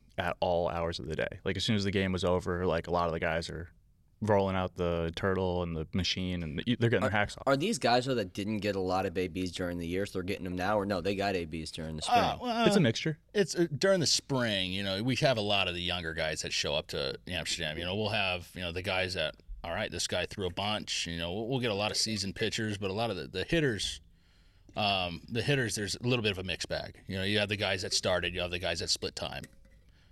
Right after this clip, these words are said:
Speaker 3: But, yeah, these guys all the time, at, we're getting ready to leave, and I'm like, "Why are the lights still on? Wait a minute. That's a ball in the air. What is happening?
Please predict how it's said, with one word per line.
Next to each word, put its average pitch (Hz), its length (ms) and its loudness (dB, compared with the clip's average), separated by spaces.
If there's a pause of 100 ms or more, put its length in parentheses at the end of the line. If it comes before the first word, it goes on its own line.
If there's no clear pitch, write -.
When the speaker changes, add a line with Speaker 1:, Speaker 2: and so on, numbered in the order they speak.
(120)
Speaker 3:
But, 69 320 -2
yeah, 107 240 -2
these 92 180 -4
guys 95 240 0
all 95 80 0
the 87 60 -2
time, 107 280 -2
at, 90 160 -4
we're 113 200 -2
getting 110 220 -2
ready 104 120 2
to 92 80 0
leave, 117 260 2
and 95 80 -4
I'm 92 60 -2
like, 90 160 2
"Why 65 300 -4
are 85 60 -4
the 76 80 -6
lights 82 280 -4
still - 240 -6
on? - 280 -12 (520)
Wait 160 140 2
a - 20 -2
minute. 85 220 -8 (600)
That's 151 220 2
a 98 60 -6
ball 107 320 2
in 82 80 -6
the - 120 -10
air. - 300 -10 (220)
What 208 120 6
is - 120 2
happening? - 760 -4